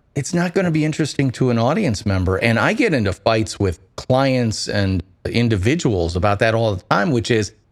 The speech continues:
"Yeah, we're saying what you want told, but it's not what the audience wants to understand or wants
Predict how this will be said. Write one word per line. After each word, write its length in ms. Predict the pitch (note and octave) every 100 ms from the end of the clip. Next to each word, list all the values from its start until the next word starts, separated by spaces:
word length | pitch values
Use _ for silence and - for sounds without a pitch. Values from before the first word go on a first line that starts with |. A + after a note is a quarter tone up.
| -
"Yeah, 380 | C3+ B3+ C#4+ D#3
we're 220 | C3+ B2+
saying 420 | - G3+ A3 D#3+
what 260 | B2+ B2+ B2
you 200 | B2+ E3
want 380 | E3+ D3+ C3+
told, 540 | - B2+ D3+ A3 A3+ G3 _ _ _
but 100 | D3
it's 160 | D#3 -
not 280 | D3 D#3+ B2+
what 200 | C#3 B2
the 140 | B2
audience 680 | - B2+ C3 B2+ A#2+ G#2 -
wants 360 | G#2+ G#2+ G#2+ -
to 240 | - G#2+
understand 920 | F#2+ F#2 F#2 - - F2+ F2 D#2+ D2+ -
or 180 | G2+ F#2
wants 480 | F#2+ A#2+ A#2+ -